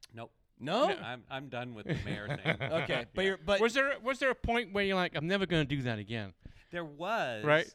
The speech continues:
Speaker 3: And
Speaker 1: And
Speaker 3: then,
Speaker 1: then,
Speaker 3: you, and then
Speaker 1: and
Speaker 3: you
Speaker 1: then,
Speaker 3: do it again.
Speaker 1: and then I waited twenty years.
Speaker 3: Oh, you
Speaker 1: And
Speaker 3: tw-
Speaker 1: then I did it again.
Speaker 3: <laughs>
Speaker 1: Yeah, 'cause I would, that was, you know, when the first term, that time I was on the city council was during the Loma Prieta earthquake.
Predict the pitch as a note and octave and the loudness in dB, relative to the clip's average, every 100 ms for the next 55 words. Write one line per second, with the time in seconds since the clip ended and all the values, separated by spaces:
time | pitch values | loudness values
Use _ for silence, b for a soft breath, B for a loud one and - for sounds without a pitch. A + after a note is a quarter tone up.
0 | _ - D#3 F3+ G3 F3+ G3 A#3 G3+ A3+ | _ -2 4 6 6 8 8 8 6 6
1 | G#3 G3+ G#3 E3+ D#3+ F3+ F3+ E3 D3 D#3+ | 4 2 2 0 -2 -4 -4 -6 -6 -10
2 | F#3+ F#3 D#3+ C3+ - C#3+ D#3+ F3+ F3 D3 | -10 -10 -12 -16 -20 -14 -14 -14 -16 -16
3 | C#3 A#2 - - E3+ D#3 D#3+ C3 A#2 A#2+ | -14 -14 -16 -4 4 4 4 2 -2 -6
4 | B2 A#2+ A2+ G#2+ F#2+ G#2+ F#2 F#2+ E2+ A1+ | -8 -8 -10 -12 -16 -16 -16 -16 -16 -18
5 | - - D#3 C3+ A#2+ G#2 G2 - F2+ D2+ | -20 -10 -8 -8 -10 -14 -16 -16 -16 -16
6 | - G#2 A2 A2 - A2+ B2 B2+ - - | -18 -12 -12 -12 -12 -10 -10 -12 -20 -20
7 | b b - C3+ C#3 D3 C3+ B2+ B2 - | b b -14 -10 -10 -12 -16 -18 -18 -14
8 | F3 - - _ _ - C3+ C3+ C3+ B2 | -14 -16 -20 _ _ -18 -16 -16 -16 -18
9 | - B2+ A#2 A#2 G#2 G#2+ G2 A2 G#2 A2+ | -16 -14 -14 -14 -14 -18 -18 -20 -14 -16
10 | - F#2+ F2 G2+ G2 G2 F2 F2 F2 F#2+ | -16 -20 -20 -20 -20 -20 -20 -20 -20 -16
11 | F#2 F2 - F#2 F#2 E2+ G2+ _ - - | -16 -18 -20 -20 -18 -20 -20 _ -20 -20